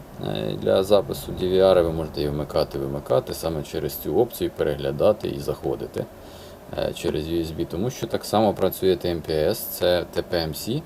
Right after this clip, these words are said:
це датчики тиску. Якщо раніше вони були там окремою програмою, тепер вони вшиті прямо в прошивку, і можете постійно їхати і спостерігати, що відбувається з вашими шинами. Також з цього боку у нас з'явилася можливість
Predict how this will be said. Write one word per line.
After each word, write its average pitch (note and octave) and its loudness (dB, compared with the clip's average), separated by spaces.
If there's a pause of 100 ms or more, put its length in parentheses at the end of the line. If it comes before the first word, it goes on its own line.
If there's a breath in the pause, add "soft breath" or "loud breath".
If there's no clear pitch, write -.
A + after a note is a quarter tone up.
(420 loud breath)
це A2+ 4
датчики F#2+ 4
тиску. - -6 (220)
Якщо - -2
раніше F2 0
вони E2 0
були D#2 -2
там D2+ -2
окремою D2+ -4
програмою, B2 -2
тепер F#2 -2
вони E2+ 0
вшиті E2 -4
прямо D2+ -2
в D2 -4
прошивку, A#2+ -6
і - -6
можете D#2 -4
постійно - -8
їхати - -6 (120)
і G#2+ -4
спостерігати, - -4
що - -14
відбувається B1+ -4
з - -14
вашими - -8
шинами. - -10 (800 loud breath)
Також C3 6
з - -8
цього A2 8
боку G2+ 4 (140)
у F#2 0
нас F#2 2 (180)
з'явилася F2 4
можливість E2 -2